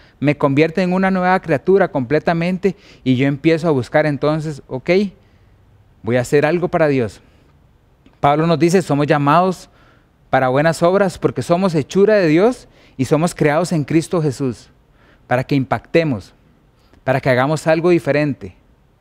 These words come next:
Las estamos poniendo en práctica esas buenas obras. En la Biblia hay ejemplos de personajes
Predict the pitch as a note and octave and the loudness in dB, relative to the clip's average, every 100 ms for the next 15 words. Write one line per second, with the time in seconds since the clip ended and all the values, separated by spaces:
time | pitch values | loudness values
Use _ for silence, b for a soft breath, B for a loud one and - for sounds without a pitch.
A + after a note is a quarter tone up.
0 | _ _ _ b b b b b _ _ | _ _ _ b b b b b _ _
1 | _ _ _ _ _ _ _ - B2+ B2 | _ _ _ _ _ _ _ -4 -4 -2
2 | - F3+ G#3 F#3 F3 F#3+ G3 D#3+ F#3+ F#3+ | -2 0 0 0 0 0 0 2 0 0
3 | G3+ E3 D3+ F3 D#3 E3+ E3 E3+ E3+ F3 | -6 -4 -2 0 0 -2 -2 -2 -2 -4
4 | D#3 - _ _ _ _ _ _ _ b | -8 -16 _ _ _ _ _ _ _ b
5 | b b _ b b b b b - C#3+ | b b _ b b b b b -4 0
6 | D3+ D#3+ G3 G3+ G3+ G3+ F#3+ G3+ G3 G#3 | 2 4 4 2 2 4 4 2 2 2
7 | F3+ - D3+ C#3 C#3 D3 F3+ G3 F3+ | 2 0 0 0 0 2 2 0 -4